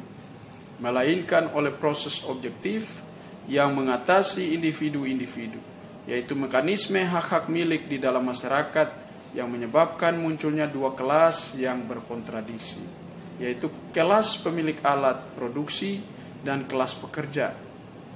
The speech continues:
Sumber ini dikutip dalam Hardiman dua ribu empat. Dalam perkembangan selanjutnya, Melalui berbagai macam revolusi, antara lain revolusi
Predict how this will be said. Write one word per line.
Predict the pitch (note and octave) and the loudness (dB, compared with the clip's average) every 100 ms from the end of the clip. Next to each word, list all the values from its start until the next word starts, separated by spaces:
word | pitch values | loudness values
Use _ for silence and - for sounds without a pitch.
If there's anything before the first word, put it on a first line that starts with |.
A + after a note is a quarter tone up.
| - - | -16 -10
Sumber | - - E3 D#3+ | -4 -2 2 2
ini | D3+ D3 | 2 0
dikutip | C#3+ C3 D#3 D3+ F3 E3 | 0 -2 -4 -2 -4 -4
dalam | - B2+ B2 | 0 0 0
Hardiman | B2 A#2+ B2 C3+ C3 B2+ | -4 -6 -4 -4 -2 -2
dua | A2+ A2 | -2 -4
ribu | G#2+ - G#2+ | -6 -8 -10
empat. | G#2 A2 G2+ - - - - - - - | -8 -8 -8 -10 -14 -14 -14 -14 -14 -4
Dalam | B2+ C3+ | 0 0
perkembangan | C#3 - D#3 F#3+ G#3 G#3+ | 0 0 4 6 6 2
selanjutnya, | G3+ F#3+ F#3 F#3+ - D3+ A2+ - - - - - - | 2 4 4 0 -2 -4 -4 -6 -12 -12 -12 -14 -12
Melalui | A#2+ B2+ C#3+ G3 | -4 0 4 4
berbagai | F#3 F#3 E3 F3 F3 E3+ E3 E3 D#3+ | 4 0 6 6 8 8 8 8 4
macam | C#3+ C#3 F3+ G3 - E3+ | -2 2 2 2 0 0
revolusi, | D3+ C#3+ C#3+ C3 C3 - - - - - - - | 2 0 0 -2 -2 -6 -6 -12 -14 -14 -12 -10
antara | A2 A#2 A#2+ | -4 0 4
lain | D3 D#3+ | 4 2
revolusi | D3+ C3+ C3 B2 - | -2 -6 -8 -8 -8